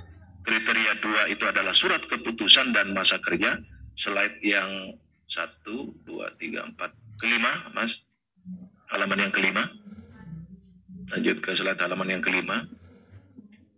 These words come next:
Lalu, eh, kriteria tiga untuk usia, kriteria empat jabatan, kriteria lima tingkat pendidikan, dan enam S P T J M. B K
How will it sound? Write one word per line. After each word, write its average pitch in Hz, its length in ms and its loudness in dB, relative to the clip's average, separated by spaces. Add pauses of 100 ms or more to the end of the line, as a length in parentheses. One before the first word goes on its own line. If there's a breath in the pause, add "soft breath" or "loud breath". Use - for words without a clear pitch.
(120)
Lalu, 131 560 2
eh, 123 240 2
kriteria 135 560 0
tiga 117 400 0
untuk 117 320 0
usia, 110 480 4
kriteria 107 400 0
empat 110 240 -2
jabatan, 104 560 0
kriteria 98 480 0
lima 110 160 0
tingkat 107 320 0
pendidikan, 101 480 0
dan 101 240 -2
enam 107 240 -2
S - 160 4
P 95 80 -4
T 92 160 -4
J 85 240 0
M. 80 80 -12 (720 loud breath)
B - 160 -2
K - 80 0